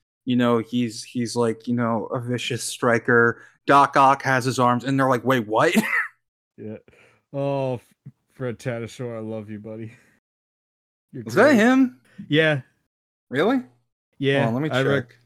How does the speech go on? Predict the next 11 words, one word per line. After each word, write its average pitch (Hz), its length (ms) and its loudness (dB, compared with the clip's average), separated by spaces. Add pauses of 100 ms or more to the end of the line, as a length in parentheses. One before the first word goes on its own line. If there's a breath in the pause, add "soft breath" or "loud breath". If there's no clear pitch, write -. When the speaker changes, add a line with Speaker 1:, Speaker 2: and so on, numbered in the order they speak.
Speaker 2:
I 117 60 -8
recognize 123 640 -6
that 117 200 -8
bastard 117 440 -10
anyway. 107 460 -8 (400)
<laughs> 160 100 -8 (180)
Speaker 1:
Okay, 113 440 0
Speaker 2:
He's 107 120 -10
Speaker 1:
wait, 113 360 0
let 131 80 0
me 131 240 -2